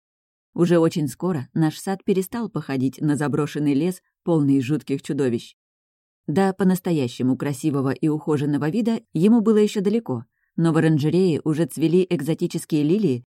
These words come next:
и распускались бутоны золотого жасмина, наливались крупные ягоды клубники и благоухала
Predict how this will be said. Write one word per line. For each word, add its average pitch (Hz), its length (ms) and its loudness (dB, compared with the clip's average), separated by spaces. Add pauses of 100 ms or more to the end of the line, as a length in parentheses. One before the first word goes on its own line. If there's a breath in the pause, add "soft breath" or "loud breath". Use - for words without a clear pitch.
(160)
и 156 80 0
распускались 156 640 -2
бутоны 139 400 0
золотого 139 480 -4
жасмина, 165 520 -2 (200 soft breath)
наливались 139 580 0
крупные 131 540 2
ягоды 131 340 0
клубники 131 640 -2 (360)
и 160 60 2
благоухала 170 640 0